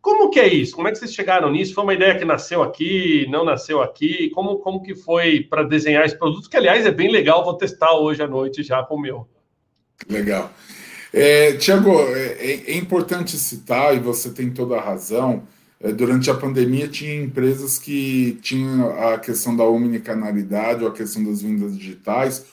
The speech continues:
Speaker 2: ou ines-, inexistentes ou muito pouco maduras,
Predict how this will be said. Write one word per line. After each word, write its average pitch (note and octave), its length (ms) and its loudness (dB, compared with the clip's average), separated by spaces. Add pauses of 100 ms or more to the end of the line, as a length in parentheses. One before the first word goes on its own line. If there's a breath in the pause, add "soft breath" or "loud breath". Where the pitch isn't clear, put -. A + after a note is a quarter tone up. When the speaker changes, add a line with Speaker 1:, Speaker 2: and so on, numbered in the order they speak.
(140 soft breath)
Speaker 2:
ou E3+ 180 6
ines-, E3 520 2
inexistentes C3 920 -2
ou D3 140 0
muito D3 460 -6
pouco D3+ 320 -4
maduras, A2+ 680 -4